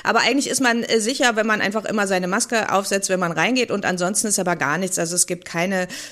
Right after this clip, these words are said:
Beschränkungen und, äh, ich muss auch sagen, drumherum ist einiges los. Also es gibt jetzt wieder viele Empfänge, es gibt Partys, es gibt Dinner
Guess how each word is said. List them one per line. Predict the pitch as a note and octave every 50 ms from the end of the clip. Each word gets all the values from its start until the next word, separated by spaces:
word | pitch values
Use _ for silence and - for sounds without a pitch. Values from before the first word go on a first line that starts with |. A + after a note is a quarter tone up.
| - -
Beschränkungen | F#3 F3+ - - - E3+ F3+ A#3+ B3+ B3 - A#3 A3 A3 G#3+ G#3+ G#3+ G#3+
und, | B2+ C3 G3 G#3 G3+ F#3
äh, | - F2+ E3+ F#3 F#3+ G3
ich | - - - A3+
muss | A3+ G#3+ -
auch | - G3+
sagen, | - G3 F#3+ G#3 A3+ G#3+
drumherum | F#3 G3 G#3+ G#3+ F#3+ E3+ D#3+ F3+ C4+ D4+ C#4
ist | - - - - -
einiges | F3 G3 C4+ C#4 C#4 B3 G#3 G#3+ G#3 -
los. | G3+ G3+ A3 B3 D4 D4+ C4+ -
Also | - G#3 G#3 G3 G3+
es | G#3 G#3+ - -
gibt | A3+ G#3 - -
jetzt | G3 G3 - -
wieder | G#3+ G#3+ G#3+ G#3 G3+
viele | G#3 - B3+ C4 C4 A#3+
Empfänge, | - - G3 G3 - - - B3+ B3 C4 C4 A#3+ G#3+
es | F#3 G3 -
gibt | - G3+ F3 - -
Partys, | - G#3 G#3 A3 A#3+ B3 B3 - A#3 A3 A3+ A3 A3+
es | - G3 G3 -
gibt | - G3+ F#3+ F#3+ - _ -
Dinner | G#3+ A#3+ A#3+ A3+ G#3+ G#3 G#3+